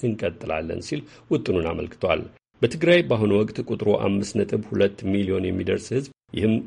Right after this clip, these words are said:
ከአጠቃላይ የክልሉ ህዝብ ዘጠና በመቶ እርዳታ ጠባቂ ነው ሲል የተባበሩት መንግስታት ድርጅት ባወጣው መግለጫ አመልክቷል። እንደ ድርጅቱም ዝርዝር መግለጫ በያዝነው የአውሮፓውያኑ መስከረም ወር የመጀመሪያ አጋማሽ እንደተዘገበው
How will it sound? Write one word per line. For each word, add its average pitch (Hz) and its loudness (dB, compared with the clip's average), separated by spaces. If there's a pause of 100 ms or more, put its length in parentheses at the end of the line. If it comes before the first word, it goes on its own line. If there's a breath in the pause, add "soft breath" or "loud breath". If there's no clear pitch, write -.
ከአጠቃላይ 98 2
የክልሉ 98 -2
ህዝብ 151 -4
ዘጠና 98 2
በመቶ 87 -2 (120)
እርዳታ 101 -2 (100)
ጠባቂ 87 0
ነው 90 -2
ሲል 139 -4 (120)
የተባበሩት 92 2
መንግስታት 85 -2
ድርጅት 82 -10
ባወጣው 82 0
መግለጫ 82 -8
አመልክቷል። 82 -4 (300)
እንደ 110 4
ድርጅቱም 110 0
ዝርዝር 95 0
መግለጫ 101 0 (200)
በያዝነው 101 6
የአውሮፓውያኑ 95 2 (140)
መስከረም 95 -2
ወር 131 2 (140)
የመጀመሪያ 113 8
አጋማሽ 92 0
እንደተዘገበው 95 2